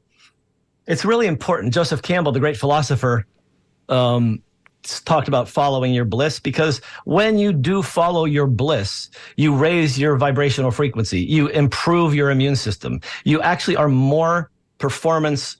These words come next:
oriented. Brian told a story in his, uh, uh, newsletter today about a woman who saw him in consultation, and she had three years to retire and was absolutely dejected 'cause she hated her job.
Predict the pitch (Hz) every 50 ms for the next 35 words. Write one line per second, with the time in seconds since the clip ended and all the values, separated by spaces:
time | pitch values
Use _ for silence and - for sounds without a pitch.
0 | _ - 151 160 156 147 139 113 95 90 - - 85 76 127 - - - - -
1 | - - 160 175 175 160 147 127 165 147 139 127 - - 185 190 185 175 151 139
2 | 131 127 139 139 135 135 127 104 131 123 123 117 113 - - - - _ - 131
3 | 123 123 151 175 165 143 147 143 131 127 113 131 131 170 180 175 147 131 131 131
4 | 127 117 120 127 120 135 156 160 156 143 131 123 131 127 120 - - 139 135 131
5 | 139 127 123 123 - 139 135 127 - 101 - - 185 190 180 - - 123 127 120
6 | - - - - - - 143 139 - - - 147 147 147 139 123 143 139 127 117
7 | - 160 185 208 208 202 185 - - 165 160 139 - - 151 156 156 160 156 131
8 | 131 131 131 113 - - - - 180 202 214 185 139 - - - 147 139 135 143
9 | 156 160 - 147 135 123 120 120 113 127 147 139 - - 120 123 - 127 110 -
10 | 123 104 123 151 143 139 123 120 117 95 104 101 80 65 -